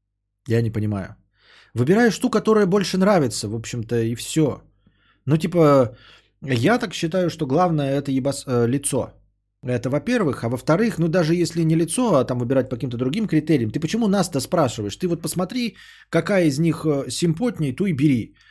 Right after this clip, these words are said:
Вы скажете, ну а как же душа и все остальное? Но очевидно, что аристократа душа не волнует. Его не, не интересуют разговоры, беседы, интересный собеседник,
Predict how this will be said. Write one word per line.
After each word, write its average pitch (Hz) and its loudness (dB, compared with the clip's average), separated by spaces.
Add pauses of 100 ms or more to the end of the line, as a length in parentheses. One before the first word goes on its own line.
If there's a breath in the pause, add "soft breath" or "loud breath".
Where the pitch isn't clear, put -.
(380 soft breath)
Вы 113 0
скажете, 113 -2
ну 120 0
а 120 -2
как 117 -6
же 110 -2
душа 120 -4
и 127 -2
все 127 -6
остальное? 135 -4
Но 123 0
очевидно, 175 0
что - -2
аристократа 175 -2
душа 139 0
не 165 2
волнует. 156 2
Его 110 -2
не, 147 -2
не 151 0
интересуют 160 0 (380 loud breath)
разговоры, 135 2
беседы, 127 2
интересный 139 2
собеседник, 131 0